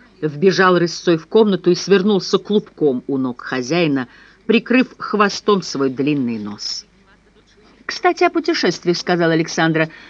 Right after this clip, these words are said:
«Э, мне нужно бежать. Я заперла свою бедную собаку в машине, и дети, должно быть, уже вернулись из школы».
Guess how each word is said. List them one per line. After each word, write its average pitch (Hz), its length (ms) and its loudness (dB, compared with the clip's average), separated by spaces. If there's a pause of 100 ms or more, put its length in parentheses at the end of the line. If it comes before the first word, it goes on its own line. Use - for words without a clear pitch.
«Э, 254 140 4
мне 294 220 6
нужно 370 280 0
бежать. 262 600 -2 (300)
Я 214 160 2
заперла 185 340 2
свою 180 220 4
бедную 165 240 0
собаку 160 380 -2
в 147 80 -6
машине, 196 480 2
и 143 40 -4
дети, 131 340 -2
должно 151 380 -2
быть, 123 180 -8
уже 190 200 -2
вернулись 269 440 -2
из 349 60 -4
школы». 262 500 -2